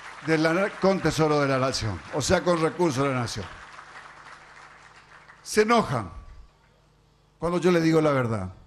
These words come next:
pero yo nunca le mentí al pueblo formoseño, porque la única verdad es la realidad.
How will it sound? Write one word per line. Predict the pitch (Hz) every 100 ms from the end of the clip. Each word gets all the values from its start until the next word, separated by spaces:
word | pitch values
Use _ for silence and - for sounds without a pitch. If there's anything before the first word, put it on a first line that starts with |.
| _ _ _ _ _ _ _ _ _ _
pero | - 127
yo | 156
nunca | 160 170 156
le | 139
mentí | 131 120
al | 139 123
pueblo | 139 131
formoseño, | 107 117 107 101 95 - _ _ _ _ _ _ _ _ _ _ _ _ _ _
porque | 131 110
la | 123
única | 147 151 131 135
verdad | 120 143 147 - _ _ _ _ -
es | 135
la | 120
realidad. | 104 90 92